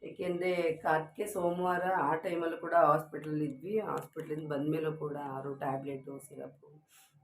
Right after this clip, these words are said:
ಸ್ವಲ್ಪ ಮೆಡಿಸಿನ್ಗಳು ತಿಂತಾ ಇರೋ ಅನ್ನೋದಕ್ಕೋಸ್ಕರ ಮಾಡಿರಲಿಲ್ಲ.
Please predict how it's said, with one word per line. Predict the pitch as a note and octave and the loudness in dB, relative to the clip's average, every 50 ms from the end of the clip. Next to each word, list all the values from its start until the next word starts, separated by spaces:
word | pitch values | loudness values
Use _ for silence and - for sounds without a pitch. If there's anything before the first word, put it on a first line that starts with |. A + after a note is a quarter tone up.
| G#3 A3 A3 F3+ F3 | 0 0 0 0 -2
ಸ್ವಲ್ಪ | - - E3+ F#3 | -4 -4 0 2
ಮೆಡಿಸಿನ್ಗಳು | F#3 F3+ E3+ D#3+ E3 F#3 G3 G#3+ F#3+ F#3+ F3 F#3 F#3 - | 4 6 6 6 4 4 4 6 8 8 8 8 6 2
ತಿಂತಾ | F3+ E3 D#3+ D#3+ F3 | 0 -2 0 0 0
ಇರೋ | E3+ D#3+ E3 | 0 2 4
ಅನ್ನೋದಕ್ಕೋಸ್ಕರ | D#3+ D#3 D3+ D#3 D#3 - D#3+ D3+ D#3 - D#3+ D#3+ | 4 4 4 2 0 -2 -2 -4 -4 -4 -8 -4
ಮಾಡಿರಲಿಲ್ಲ. | E3 D#3+ D3+ C#3+ C#3 C#3 D3 C#3+ C#3 C3+ C3 C3 | -2 -2 -2 -2 -2 -4 -6 -8 -8 -10 -10 -10